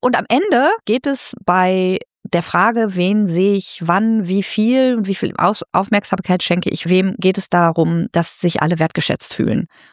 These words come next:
Und das ist einer der Punkte, da komme ich dann auch gleich immer wieder drauf zurück, dass es eben nicht nur darauf ankommt, wie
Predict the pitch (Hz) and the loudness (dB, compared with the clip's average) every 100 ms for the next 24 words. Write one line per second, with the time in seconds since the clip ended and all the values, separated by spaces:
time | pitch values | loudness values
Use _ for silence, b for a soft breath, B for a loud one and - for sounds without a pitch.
0 | b - 185 180 180 175 - - 185 202 | b 0 2 2 0 -2 -6 -2 -2 -2
1 | - - 226 254 185 - 254 254 240 214 | -2 0 2 2 2 2 2 2 2 2
2 | 196 196 - 170 170 - 160 160 - 185 | 0 -2 -2 -2 -2 0 0 0 0 0
3 | 175 170 - 165 165 - - - 180 - | 2 0 2 0 0 -4 -4 0 0 -2
4 | B B B 170 180 - 180 180 - _ | B B B -4 -2 -2 0 -2 -4 _
5 | - 185 - 185 180 170 165 - 180 185 | -2 0 0 0 0 0 0 0 -2 0
6 | 175 175 170 - - - - - _ - | 0 0 -4 -10 -14 -16 -18 -20 _ -20
7 | - - 156 180 190 196 | -20 -8 -4 0 2 0